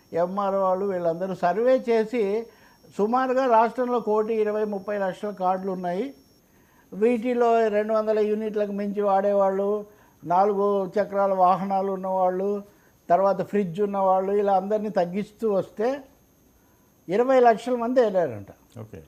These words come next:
Speaker 1: ఈ ఇరవై లక్షల మందికి దాతల నుంచి అవి డబ్బులు ఇప్పిస్తారంట. అంటే పెట్టకపోయినా పెట్టే ఇల్లు చూపించు
Speaker 2: Hmm.
Speaker 1: అన్నట్టుగా. కాబట్టి ఇందులో ప్రభుత్వం పాత్ర, సహాయక పాత్ర, లేకపోతే మధ్యవర్తి పాత్ర తప్ప ప్రభుత్వం యొక్క పాత్ర ఏం లేదు.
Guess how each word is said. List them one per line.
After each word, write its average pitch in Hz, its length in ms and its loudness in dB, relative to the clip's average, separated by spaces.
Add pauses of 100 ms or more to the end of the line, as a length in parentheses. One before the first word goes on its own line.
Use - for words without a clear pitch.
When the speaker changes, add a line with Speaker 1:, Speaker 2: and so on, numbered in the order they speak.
(260)
Speaker 1:
ఈ 220 80 -6
ఇరవై 254 400 6
లక్షల 269 420 2
మందికి 254 440 -2
దాతల 240 640 2
నుంచి 262 340 0
అవి 240 220 2
డబ్బులు 220 280 4
ఇప్పిస్తారంట. 196 540 -4
అంటే 165 180 -2
పెట్టకపోయినా 226 640 0
పెట్టే 208 400 0
ఇల్లు 220 140 -2 (100)
చూపించు 208 320 -6
Speaker 2:
Hmm. 226 80 0
Speaker 1:
అన్నట్టుగా. 160 460 -6 (460)
కాబట్టి 302 240 -4
ఇందులో 294 300 6
ప్రభుత్వం 262 640 2
పాత్ర, 247 560 2
సహాయక 240 440 2
పాత్ర, 226 600 0 (460)
లేకపోతే 214 680 2 (300)
మధ్యవర్తి 233 640 2
పాత్ర 262 320 -2
తప్ప 254 280 -4
ప్రభుత్వం 240 500 0
యొక్క 247 220 0
పాత్ర 226 440 -4
ఏం 233 260 4
లేదు. 165 380 0